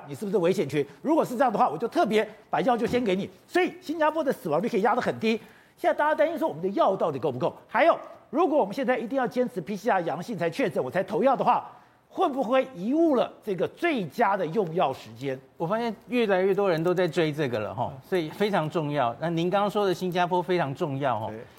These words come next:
Speaker 2: 因为就是我觉得现在我们应该真的就是两群人要分得清清楚楚的，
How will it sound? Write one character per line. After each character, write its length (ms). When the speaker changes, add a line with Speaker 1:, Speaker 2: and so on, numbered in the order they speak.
Speaker 2:
因 80
为 80
就 120
是 320
我 100
觉 140
得 80
现 200
在 140
我 80
们 160
应 160
该 160
真 160
的 80
就 140
是 320
两 200
群 280
人 160
要 120
分 260
得 60
清 220
清 220
楚 160
楚 180
的， 100